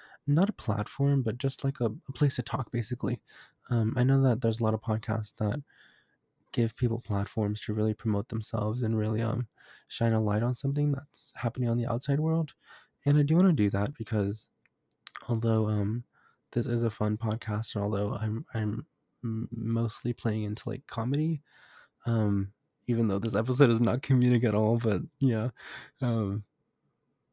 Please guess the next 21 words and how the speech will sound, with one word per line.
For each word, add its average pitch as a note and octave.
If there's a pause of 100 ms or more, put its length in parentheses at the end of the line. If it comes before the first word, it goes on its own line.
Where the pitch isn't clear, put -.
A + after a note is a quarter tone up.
(560)
I, C3+
I, C3
I C3+
will D3+
get C#3
into, A2
like, -
more G#2+
comedic A2
stuff -
and A2+
more, G#2
like, G#2 (1700)
talky A2 (360)
material A2
in C#3+
the D3+
future A#2
episodes. G#2+ (460)
But, C#3
um, A2+